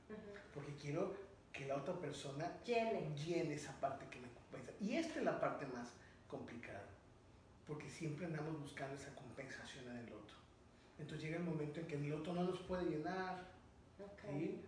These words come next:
Speaker 2: La, la belleza que yo puedo reflejar en el otro, pues se,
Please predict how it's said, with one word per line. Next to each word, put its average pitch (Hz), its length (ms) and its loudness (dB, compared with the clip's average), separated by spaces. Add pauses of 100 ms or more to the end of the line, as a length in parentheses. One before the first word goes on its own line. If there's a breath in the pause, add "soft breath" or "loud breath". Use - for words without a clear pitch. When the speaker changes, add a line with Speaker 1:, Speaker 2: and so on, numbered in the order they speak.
Speaker 2:
La, 160 380 12
la 156 140 10
belleza 196 720 8
que 165 140 4
yo 165 160 8
puedo 202 400 8
reflejar 147 480 6
en 147 80 4
el 139 140 4
otro, 160 460 2 (300 loud breath)
pues - 120 -4
se, - 260 0